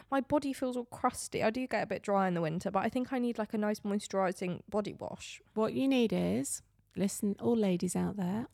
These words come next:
Speaker 2: or men, if you like to moisturise, you need the Sanctuary Wet Body Moisturiser.
Speaker 1: No, I need, like, a,
Speaker 2: I'm
Speaker 1: a
Speaker 2: always
Speaker 1: moisturising
Speaker 2: taking it
Speaker 1: body,
Speaker 2: for all my
Speaker 1: like,
Speaker 2: friends.
Speaker 1: wash.
Speaker 2: When I go, no, what you do is you come out the shower, you put it straight on whilst your body is wet,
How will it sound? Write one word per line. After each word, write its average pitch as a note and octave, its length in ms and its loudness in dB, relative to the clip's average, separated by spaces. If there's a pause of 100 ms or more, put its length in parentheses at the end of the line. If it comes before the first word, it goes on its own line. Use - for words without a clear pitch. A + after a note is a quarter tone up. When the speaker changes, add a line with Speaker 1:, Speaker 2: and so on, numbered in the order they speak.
Speaker 2:
or D#4 160 4
men, F#3 280 4
if - 120 -4
you G3 60 -2
like F3 160 -4
to - 80 -8
moisturise, F#3+ 640 -2
you G3+ 120 4
need G3 220 2
the G3 100 -4
Sanctuary A3+ 840 -2 (920)
Wet A3 300 0 (100)
Body G3 480 -2
Moisturiser. F3 380 -4
Speaker 1:
No, A#3+ 220 -2
I A3 120 -2
need, A#3 200 -4
like, A3 140 -8
a, F#3+ 40 0
Speaker 2:
I'm G3 120 -2
Speaker 1:
a - 80 -16
Speaker 2:
always C#4 440 10
Speaker 1:
moisturising A#3+ 100 6
Speaker 2:
taking B3 400 8
it A3 80 10
Speaker 1:
body, G#3+ 360 2
Speaker 2:
for A3 100 2
all G#3+ 220 8
my A3+ 180 8
Speaker 1:
like, B3 120 4
Speaker 2:
friends. A#3 320 10
Speaker 1:
wash. A#3 420 4 (220)
Speaker 2:
When A3+ 200 4
I A3 100 6
go, A3+ 200 2
no, G#3 420 4
what G#3+ 140 2
you B3 120 0
do B3+ 160 2
is A3 120 2
you - 80 -12
come - 200 -2
out - 100 -4
the C4 60 -4
shower, G#3+ 320 0
you G3+ 100 0
put - 180 -6
it - 80 -12
straight - 380 -4
on A3 120 2
whilst G#3+ 220 0
your G3+ 100 -2
body F#3 320 -2
is A#3 220 -6
wet, - 420 -6